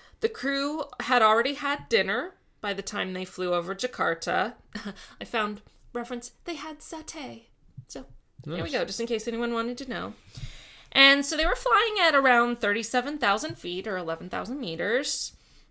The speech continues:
Speaker 1: Weather radar was clear. Everything looked good.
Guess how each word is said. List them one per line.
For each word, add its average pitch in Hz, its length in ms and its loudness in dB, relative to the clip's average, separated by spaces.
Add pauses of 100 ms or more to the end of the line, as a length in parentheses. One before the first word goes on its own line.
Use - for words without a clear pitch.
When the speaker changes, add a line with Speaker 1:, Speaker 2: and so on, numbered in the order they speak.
(760)
Speaker 1:
Weather 220 360 6
radar 240 380 8
was 240 180 2
clear. 349 640 -2 (200)
Everything 196 500 -2
looked 247 300 -2
good. 269 480 2